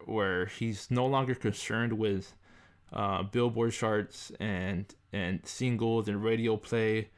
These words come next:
Hove at this point is just rapping for the culture now. I mean, he's already, uh, has all the platinum records he can have. Like, he's already, um, sold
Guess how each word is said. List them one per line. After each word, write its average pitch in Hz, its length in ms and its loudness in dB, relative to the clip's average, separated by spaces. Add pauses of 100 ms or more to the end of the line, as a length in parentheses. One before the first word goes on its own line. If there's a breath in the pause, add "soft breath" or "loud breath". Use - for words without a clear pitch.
(300 soft breath)
Hove 135 360 2
at 117 120 2
this 113 180 0
point 113 320 0
is 101 180 2
just 113 360 -2
rapping 110 280 0
for 98 140 -4
the 85 100 -8
culture 104 440 -2
now. 90 340 -4
I 107 60 -4
mean, 104 80 0
he's 104 160 -2
already, 123 520 2 (140)
uh, - 60 -8 (160)
has 107 240 -2
all 113 100 2
the 113 100 -2
platinum 110 440 -2
records 104 340 0
he 104 120 0
can 101 140 -2
have. 101 380 0
Like, 98 220 -2
he's 104 180 -4
already, 107 440 0 (640 loud breath)
um, 98 240 -2
sold 110 520 0